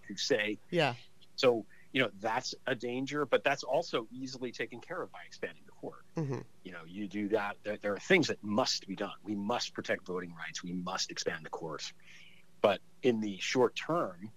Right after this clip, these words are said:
Speaker 1: um, you know, the fascists in the United States, if they want a leader, who is it now? If
Speaker 2: Mm-hmm.
Speaker 1: Trump goes away, um, I don't see a logical, uh,
Speaker 2: Hmm.
Speaker 1: viable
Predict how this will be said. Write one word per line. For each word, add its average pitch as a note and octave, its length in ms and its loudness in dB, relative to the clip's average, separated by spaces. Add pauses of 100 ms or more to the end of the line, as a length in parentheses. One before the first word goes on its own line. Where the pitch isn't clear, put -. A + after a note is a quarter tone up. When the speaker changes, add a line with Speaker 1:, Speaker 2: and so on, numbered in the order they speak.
(320)
Speaker 1:
um, F3 320 -8 (640)
you A2+ 120 0
know, - 240 -8 (880)
the G#2 160 2
fascists - 920 4 (280)
in A#2+ 140 0
the A2 80 0
United G#2 360 -2
States, - 540 0 (100)
if - 140 -8
they G#2 120 2
want A2 300 2
a F2+ 40 -4
leader, G#2 460 -4
who A#2+ 200 2
is G#2+ 180 4
it F2+ 80 -12 (100)
now? - 300 -12 (300)
If C#3 180 0
Speaker 2:
Mm-hmm. C3 80 -2
Speaker 1:
Trump B2 320 2
goes G2+ 240 4
away, F#2 500 -4 (500)
um, F#2+ 420 -6
I - 140 2
don't G#2+ 220 2
see G#2 600 0
a F3 40 -8
logical, E2+ 920 0 (360)
uh, D#2 140 -2
Speaker 2:
Hmm. E3 260 -2
Speaker 1:
viable D#3+ 640 2